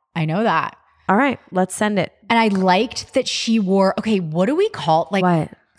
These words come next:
Speaker 1: stockings? Do we call them stockings?
Speaker 2: Yes, I call them stockings, one hundred percent. Do you
Speaker 1: Yeah.
Speaker 2: think she ripped them?
Speaker 1: No, I think she looks phenomenal in them. I th-, I think it was a bold choice with
Speaker 2: Yeah, I
Speaker 1: that
Speaker 2: love a
Speaker 1: dress.
Speaker 2: stocking.
Speaker 1: I think she looks great.
Speaker 2: No, she looks great. Okay, here they are.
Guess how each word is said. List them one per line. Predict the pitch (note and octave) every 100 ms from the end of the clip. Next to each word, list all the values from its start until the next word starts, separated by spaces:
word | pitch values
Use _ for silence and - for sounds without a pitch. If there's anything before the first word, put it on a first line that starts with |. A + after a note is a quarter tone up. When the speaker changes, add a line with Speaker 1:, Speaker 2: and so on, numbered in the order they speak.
| - -
Speaker 1:
stockings? | - G3 F#3+ - D#4 F4 -
Do | C4+
we | E4
call | A3 A3
them | C#4
stockings? | - C3+ C#3 A3+ C4 B3+
Speaker 2:
Yes, | E3+ D#3 - -
I | E3+ F3
call | -
them | D3+ C#3+
stockings, | D3 - D3+ D#3
one | D3+
hundred | D#3 D#3
percent. | D#3+ D3+
Do | -
you | F3+
Speaker 1:
Yeah. |
Speaker 2:
think | D3
she | - F3
ripped | D#3+ -
them? | F3+ G3+ A#3+ _
Speaker 1:
No, | F3+ E3+ A#3+
I | F3 E3
think | F3+ E3+
she | - E3
looks | D3+ - -
phenomenal | C#3+ E3+ C#4 C3
in | A2
them. | F#2+ - _ -
I | E3+
th-, | - -
I | F#3
think | E3+ F#3 F3+
it |
was | F3+ E3
a |
bold | D3 E3+ D#3 D#3+
choice | - C4 -
with | D3
Speaker 2:
Yeah, | A3
I |
Speaker 1:
that | G#3+
Speaker 2:
love |
a | G#3 B3+
Speaker 1:
dress. |
Speaker 2:
stocking. | D#3+ D3+ - E3 D#3
Speaker 1:
I | D#3
think | - F3
she | -
looks | F3 -
great. | - B3 -
Speaker 2:
No, | F3 D#3+
she | - E3
looks | D#3+ -
great. | C#3+ C#3 - _ -
Okay, | G3+ - E3+
here | E3 F3
they | G3+ G#3
are. | E3 D#3 D#3